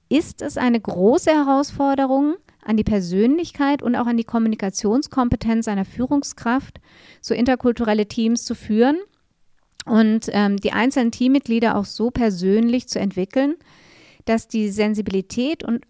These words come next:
Offenheit gefördert wird. Also, dass da wirklich dieses Vorurteilsdenken aufgelöst wird und man offen auf die anderen zugeht.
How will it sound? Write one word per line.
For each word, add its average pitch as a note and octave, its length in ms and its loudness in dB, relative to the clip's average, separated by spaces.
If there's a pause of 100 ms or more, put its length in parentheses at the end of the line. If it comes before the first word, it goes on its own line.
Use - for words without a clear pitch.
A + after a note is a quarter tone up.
(140)
Offenheit A#3+ 600 0
gefördert A#3 600 -2
wird. - 360 -10
Also, G3 180 -4
dass G#3 160 -2
da G#3 180 -2
wirklich B3 360 0
dieses G3+ 240 -6
Vorurteilsdenken A#3+ 1120 -2
aufgelöst B3 800 -2
wird C4 300 -2 (360)
und A3 140 -4
man A3+ 280 0 (600)
offen G#3+ 300 0
auf A3+ 120 -2
die - 120 -4
anderen G#3 260 -2
zugeht. - 640 -12